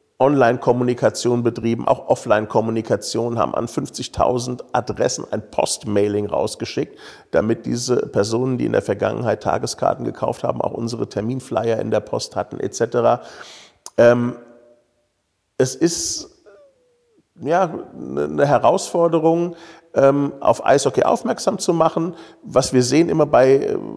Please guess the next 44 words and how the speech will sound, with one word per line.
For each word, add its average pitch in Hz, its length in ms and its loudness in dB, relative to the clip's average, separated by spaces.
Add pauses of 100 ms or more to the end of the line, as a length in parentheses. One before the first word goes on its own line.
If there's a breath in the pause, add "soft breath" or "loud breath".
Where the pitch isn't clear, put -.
(120)
auch - 160 0
Gewinnspielen 147 580 0
von 131 200 -2
Partnern, 151 460 -2
dass 123 180 0
es - 120 -8 (120)
immer 151 220 2
noch 143 160 0
eine 131 120 -4
immens 123 600 -2
große 135 380 -4
Zielgruppe 147 600 -2
hier 135 280 -2
in 131 100 -2
der 123 120 2
Region 120 420 0
gibt, 127 240 -4
die 113 60 -4
sagen, 117 280 0
„Ich - 160 -12
war 113 120 6
ja 147 100 2
schon 123 180 -4
lange 117 220 2
nicht 135 160 -6
mehr 123 100 0
da, 127 160 0
ich 123 100 -6
müsste 131 260 -4
mal 123 100 2
wieder 113 140 2
hingehen.“ 120 420 -4 (400 loud breath)
Ja? 117 220 0 (320 loud breath)
Und, 110 340 0
ähm, 104 460 0 (140)
wir 107 100 2
haben 135 80 4
ja 135 80 4
auch 110 80 0
Marktforschung 139 680 0
damals 127 400 2
gemacht, 131 400 -4
dass, - 400 -2
ähm, 113 280 -2